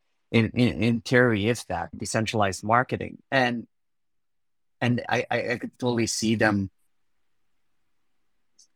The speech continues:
quote unquote, succeeding, uh, at that for, for a long time. And, and so it, the fundamental sort of computer science theory that, that shows that you, that you just explained, that, that shows why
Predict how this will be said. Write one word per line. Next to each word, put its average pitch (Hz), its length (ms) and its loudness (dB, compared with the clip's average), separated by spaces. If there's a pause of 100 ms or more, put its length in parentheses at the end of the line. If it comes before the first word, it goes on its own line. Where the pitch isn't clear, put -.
(140)
quote 113 200 6
unquote, 101 280 0
succeeding, 117 600 0 (120)
uh, 104 220 0
at 98 180 0
that 104 240 -2
for, 101 380 -6 (1040)
for 117 80 0
a 107 40 4
long 101 240 0
time. 117 420 2
And, 107 260 -2 (100)
and 107 200 0
so 101 380 0 (520)
it, 113 300 0
the 120 120 -2
fundamental 113 840 0 (120)
sort 110 240 -2
of 98 100 -4 (400)
computer 143 360 0
science 104 580 -2
theory 104 420 0 (140)
that, 110 220 0 (200)
that 110 140 -6
shows 104 360 -2
that 107 200 -8
you, 104 180 -2
that 107 220 -4
you 107 60 -4
just 95 280 -8
explained, 120 480 0
that, 98 160 -2
that 107 160 -2
shows 107 340 0
why 101 440 0